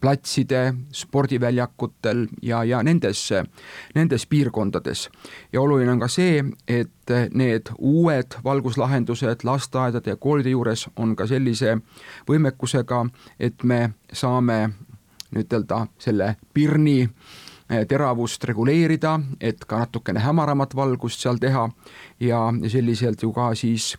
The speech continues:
kokku hoida. Nüüd, eh, samamoodi elektrienergias rääk-, elektrienergiast, eh, rääkides me oleme oma uutele ja ka olemasolevatele hoonetele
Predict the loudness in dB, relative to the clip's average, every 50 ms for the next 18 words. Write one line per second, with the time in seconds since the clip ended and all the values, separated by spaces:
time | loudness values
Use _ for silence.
0 | -2 -4 -4 -2 -4 -2 0 0 0 0 0 -2 -2 -4 -4 -8 _ _ _ -20
1 | -20 -20 -20 -20 -20 -20 -20 -20 -20 -20 -12 -4 0 2 4 4 2 2 0 0
2 | 2 2 4 2 2 0 -4 -10 -20 -20 -20 _ _ _ _ _ _ _ _ _
3 | _ -16 -6 -2 0 2 2 4 4 4 4 4 4 4 2 2 2 2 0 0
4 | 2 2 2 2 2 0 0 0 2 0 0 0 -2 -2 -2 0 2 2 0 -2
5 | -2 -2 0 2 2 2 2 0 0 0 -2 -2 -4 -8 _ 0 2 2 2 0
6 | -2 -4 -6 -2 -2 0 0 0 0 2 2 0 0 -2 -4 -4 -2 0 0 -2
7 | -2 -4 -8 _ -18 _ -2 0 2 2 2 2 2 2 2 2 2 2 0 -2
8 | -4 -8 -6 -4 0 2 2 2 2 2 0 0 -2 -6 -10 _ _ 0 2 4
9 | 4 2 2 0 0 2 2 2 2 0 0 -4 -6 -10 -6 -4 -2 -2 0 0
10 | 2 2 2 2 2 2 0 0 0 -2 0 0 -2 -4 -4 -2 -2 0 0 2
11 | 2 2 0 -2 -4 -2 -2 -2 0 0 -2